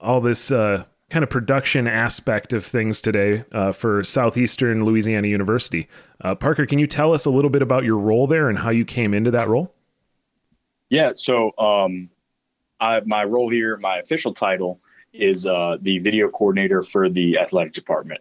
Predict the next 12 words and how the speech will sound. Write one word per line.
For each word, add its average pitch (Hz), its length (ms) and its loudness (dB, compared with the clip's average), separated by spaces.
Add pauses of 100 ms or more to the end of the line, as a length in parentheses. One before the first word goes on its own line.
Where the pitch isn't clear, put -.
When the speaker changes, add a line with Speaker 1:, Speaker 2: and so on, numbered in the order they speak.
Speaker 2:
And 85 340 -2
what 85 140 0
that 90 200 2
basically 101 360 2
means 95 360 2
is 82 220 -2 (460)
any 127 340 2
external 120 720 0
and, 92 260 0
uh, 87 240 0
some 104 300 -2
internal 98 640 -2